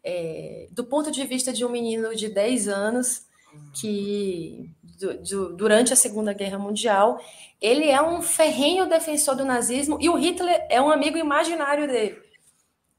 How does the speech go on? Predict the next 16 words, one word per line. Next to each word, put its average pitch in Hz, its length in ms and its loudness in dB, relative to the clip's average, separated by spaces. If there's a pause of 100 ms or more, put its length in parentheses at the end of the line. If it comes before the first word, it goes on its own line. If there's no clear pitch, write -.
(300)
E 349 600 0
ele 240 200 2
vai 233 260 2
a 294 40 4
um 269 120 2
acampamento 240 800 -2
pra 233 160 -2
aprender 240 420 0
a 247 60 0
ser 247 160 4
um 247 60 -2
nazista 240 460 0
de 214 100 -8
verdade, 202 600 0
queimar 226 500 0
livros, 214 760 -4